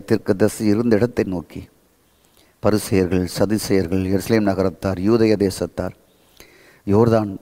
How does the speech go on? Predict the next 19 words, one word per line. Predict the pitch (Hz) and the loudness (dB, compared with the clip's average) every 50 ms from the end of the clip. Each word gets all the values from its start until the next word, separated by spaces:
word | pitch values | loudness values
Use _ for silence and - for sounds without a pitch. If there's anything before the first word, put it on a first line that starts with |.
| - | -16
சுற்றுப்புறத்தார் | - - - 127 110 - - 135 - 107 107 101 - - 98 90 92 | -14 -10 -8 -8 -6 -6 -8 -4 0 2 0 2 2 0 -2 0 0
எல்லாரும் | 90 92 95 107 104 110 123 127 123 117 | 0 0 2 2 2 2 0 0 0 -2
புறப்பட்டு | - 104 104 - - 110 95 - - 110 | 0 -2 0 0 -2 -4 -4 -2 -4 -4
வந்தது | 101 101 98 101 101 95 | -2 -2 -2 -2 -2 -2
போல, | 90 85 82 85 90 90 - _ _ _ _ _ _ _ _ _ - - _ _ _ - - - - _ _ _ _ - - | -2 -4 -4 -6 -6 -8 -14 _ _ _ _ _ _ _ _ _ -20 -20 _ _ _ -20 -20 -20 -20 _ _ _ _ -8 -2
தேசத்தின் | 92 110 117 104 - 107 98 - - 107 95 95 - _ _ - _ _ _ _ _ - | 2 2 2 2 0 -2 -4 -2 -4 -4 -4 -4 -10 _ _ -20 _ _ _ _ _ -6
அந்த | - 98 98 95 98 | -4 -2 0 2 0
தலைவன் | 92 - - - 104 110 113 107 107 104 98 | 0 0 0 2 4 4 4 2 0 -2 -2
யோவான் | 95 98 107 107 113 110 104 - | 0 2 2 4 2 2 0 -2
சானுக்கு | - 110 110 113 - - | -2 -2 -2 -2 -2 -2
முன்பாக | 104 95 85 82 80 80 - - - 87 90 _ _ _ _ _ _ _ _ _ _ _ _ _ _ _ _ | -4 -4 -4 -6 -6 -8 -8 -8 -12 -14 -14 _ _ _ _ _ _ _ _ _ _ _ _ _ _ _ _
தங்கள் | - 101 95 95 92 87 - | -4 -4 -2 -2 -4 -2 -2
பாவங்களை | 107 107 107 107 104 101 104 104 | 0 0 2 2 2 4 6 6
அறிக்கையிட்டு | 104 104 110 117 110 - 123 117 110 - 123 | 6 6 4 2 0 0 0 0 0 0 -2
ஞானஸ்நானம் | 120 113 113 117 123 127 117 - - 127 127 127 120 | 0 2 2 2 2 2 0 -2 -2 -2 -2 -2 -2
பெற்று | 113 104 - - 107 | -4 -6 -4 -4 -2
மனம் | 98 95 107 120 131 | 0 0 2 2 0
திரும்பியது | 117 113 113 117 113 104 101 82 | 0 0 -2 0 0 0 0 -2
போல, | 71 - - - - 92 | -2 -8 -10 -12 -12 -14